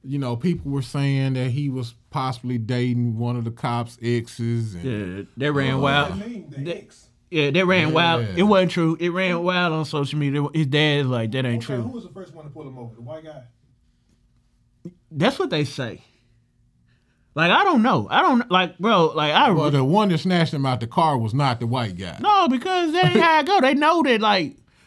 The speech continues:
Speaker 2: Lil Charlie or whatever his name is,
Speaker 1: Yeah.
Speaker 2: he ain't gonna do it, but he got his dog.
Speaker 1: Yeah.
Speaker 3: Yeah, that's what I'm saying.
Speaker 2: He sicked his dogs on him.
Speaker 1: Yeah.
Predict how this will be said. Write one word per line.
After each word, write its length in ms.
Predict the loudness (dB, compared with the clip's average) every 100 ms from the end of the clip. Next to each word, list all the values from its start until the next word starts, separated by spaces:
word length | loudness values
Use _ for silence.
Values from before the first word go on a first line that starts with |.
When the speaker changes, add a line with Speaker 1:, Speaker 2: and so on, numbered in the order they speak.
| _
Speaker 2:
Lil 300 | -4 2 2
Charlie 680 | 2 2 4 6 4 2 -2 -12 _ _ _ 0
or 160 | 2
whatever 360 | 4 4 4 4
his 140 | 4
name 360 | 2 2 0 0
is, 440 | 0 2 2 0 -2
Speaker 1:
Yeah. 160 | -2
Speaker 2:
he 180 | 2 4
ain't 220 | 4 2
gonna 200 | 2 2
do 220 | 2 4 4
it, 80 | 2
but 220 | 0 0
he 160 | 2 2
got 180 | 4 2
his 160 | 2
dog. 720 | -2 0 2 4 4 0 -2 -10
Speaker 1:
Yeah. 220 | -10 -6
Speaker 3:
Yeah, 440 | -4 -4 -6 -6 -8
that's 100 | -12
what 500 | -18 -20 _ -20 -20
I'm 80 | -20
saying. 180 | -4
Speaker 2:
He 160 | 4 4
sicked 320 | 4 0 0
his 120 | -4
dogs 640 | -2 4 6 6 4 2 0
on 260 | -2 -2
him. 340 | -6 -6 -8
Speaker 1:
Yeah. 60 | -10